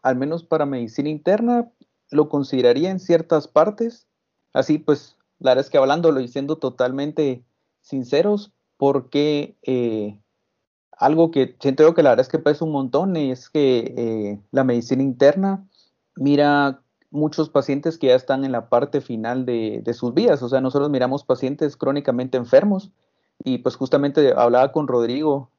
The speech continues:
eh, incluso el día de ayer, que, por ejemplo, yo creo que en,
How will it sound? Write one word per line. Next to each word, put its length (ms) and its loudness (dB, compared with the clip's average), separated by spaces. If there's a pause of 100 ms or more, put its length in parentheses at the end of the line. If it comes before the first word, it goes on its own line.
eh, 320 -4 (340)
incluso 300 -2
el 60 -2
día 220 4
de 80 4
ayer, 380 0 (480)
que, 100 -4
por 160 -2
ejemplo, 260 -4
yo 120 2
creo 180 -2
que 100 -8
en, 180 -8